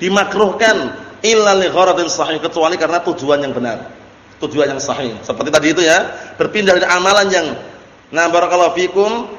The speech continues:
memiliki keutamaan menuju ke yang lebih utama lagi.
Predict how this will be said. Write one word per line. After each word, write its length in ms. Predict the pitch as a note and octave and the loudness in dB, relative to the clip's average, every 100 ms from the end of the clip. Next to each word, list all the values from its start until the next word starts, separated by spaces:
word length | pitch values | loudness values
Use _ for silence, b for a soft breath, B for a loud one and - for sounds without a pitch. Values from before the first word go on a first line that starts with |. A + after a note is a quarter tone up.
| - | -6
memiliki 320 | E3 F#3 F3+ E3+ | -2 0 0 -2
keutamaan 640 | F#3+ F#3+ F#3 F#3+ G#3+ A#3 | 2 2 2 2 2 2
menuju 320 | G#3+ G3+ F#3+ G3 | 0 0 0 0
ke 80 | G3 | 2
yang 80 | G3 | 0
lebih 240 | A3+ F#3 | 0 0
utama 320 | F#3 F3 E3+ | 2 2 2
lagi. 240 | D#3 C3 | -2 -4